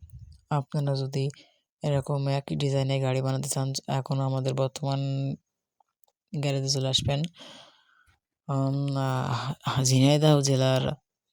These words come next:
মহেশপুর উপজেলার হাসপাতাল রোড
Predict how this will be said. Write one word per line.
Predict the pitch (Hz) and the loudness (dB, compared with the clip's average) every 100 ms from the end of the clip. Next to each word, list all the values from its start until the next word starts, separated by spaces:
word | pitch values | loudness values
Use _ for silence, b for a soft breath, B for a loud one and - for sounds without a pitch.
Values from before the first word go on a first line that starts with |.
| - | -2
মহেশপুর | 135 139 - - 147 | 0 4 4 4 0
উপজেলার | 139 135 131 127 127 127 160 - B B B B B B | 2 0 0 0 0 0 -2 -10 B B B B B B
হাসপাতাল | - 123 - - 139 139 131 | 0 2 2 0 2 2 2
রোড | 127 131 143 - | 2 2 0 -4